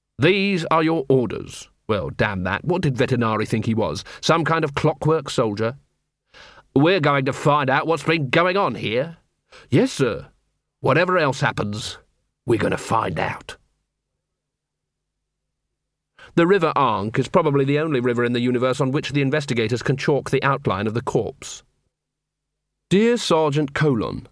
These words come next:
I hope you are well. The weather is fine. This is a corpse,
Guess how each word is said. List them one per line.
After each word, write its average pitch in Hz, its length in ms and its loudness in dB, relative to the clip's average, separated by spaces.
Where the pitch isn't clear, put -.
I 185 140 4
hope 196 260 0
you 208 120 2
are 143 120 0
well. 165 420 -4
The 107 100 2
weather 135 460 0
is 120 160 0
fine. 127 540 -2
This 196 400 0
is 156 180 2
a 196 160 0
corpse, - 680 -2